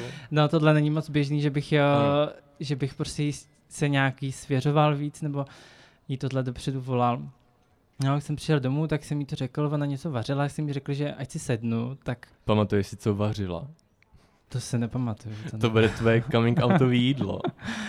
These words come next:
Speaker 1: To nevím, ale řekl jsem jí, ať si teda nejdřív sedne, tak to měla ještě větší smrt v očích, že jako, co jsem udělal. A já říkám, „Mami, tak udělal jsem někde jako něco š-, špatnýho?“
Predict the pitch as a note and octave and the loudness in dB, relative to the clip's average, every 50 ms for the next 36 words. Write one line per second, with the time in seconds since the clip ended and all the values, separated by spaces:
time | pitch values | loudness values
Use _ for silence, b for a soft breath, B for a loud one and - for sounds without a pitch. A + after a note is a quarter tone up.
0 | G#3 G3+ F#3+ F#3 E3 C#3 A2+ B B _ - C#3+ C3+ C#3+ C3 A2+ A2 A2 A2 A#2 | -8 -10 -10 -12 -12 -14 -16 B B _ 2 4 4 4 2 2 0 -2 -2 -4
1 | - - C3+ B2+ B2+ B2 B2 B2+ B2+ B2+ B2+ B2+ B2+ B2+ B2+ D3 C#3 - C#3 - | -2 2 4 4 6 6 6 4 4 4 4 2 2 2 2 0 0 -2 0 0
2 | D#3 D3+ D3+ D3 C#3+ - - E3+ D#3 - D#3 E3 E3+ E3 D#3 D3 D3 F3 - - | 0 0 0 -2 -4 -4 -6 -6 -2 0 2 4 4 4 2 2 0 -2 -2 0
3 | - D3+ B2+ A#2+ A2+ A2+ A2 A2+ A#2+ A#2+ C3+ C3 - - - C3 C3+ C3+ C3+ C3+ | -2 -2 0 0 0 0 2 0 0 -2 -4 -6 -6 -6 -4 -2 0 2 2 2
4 | C3 C3+ C3+ C3+ C#3 - - - - - - C#3 C#3+ C3+ C3+ - - C3 A#2+ - | 2 0 0 -2 -6 -8 -10 -12 -8 -6 -4 0 0 0 -2 -4 -10 -10 -10 -4
5 | - B2 A#2+ - - - C3 A#2 - - - A#2+ A2 A2+ A2+ A2+ B2+ C3+ B2 B2+ | -2 -2 -2 -2 -6 -8 -8 -8 -8 -8 -8 -6 -6 -6 -6 -6 -8 -8 -6 -8
6 | B2 - - A#2+ - - B2+ B2+ C#3 C#3 B2 C3 B2 A#2 A#2 B2 B2+ B2 A#2 A2+ | -8 -6 -6 -6 -2 0 0 0 0 0 2 4 4 4 2 0 -4 -4 -6 -6
7 | - - B2 A#2 A#2 A#2+ B2 C3 - B2 - - - A#2 A2+ A2+ B2+ C3+ - - | -8 -10 -10 -8 -6 -6 -6 -6 -8 -8 -10 -10 -10 -8 -6 -4 -4 -4 -4 -4
8 | D#3+ D#3 D#3 D3 C3+ C#3+ C3+ B2+ - C#3 C3 - - C#3 - - - - - _ | -4 -2 -2 -2 -2 -2 -4 -4 -4 -6 -8 -6 -8 -12 -12 -12 -18 -20 -20 _
9 | _ _ _ _ - - - - B2 - C3+ B2 B2 A#2 A#2+ A#2+ | _ _ _ _ -18 -4 0 0 0 0 0 0 0 0 -2 -4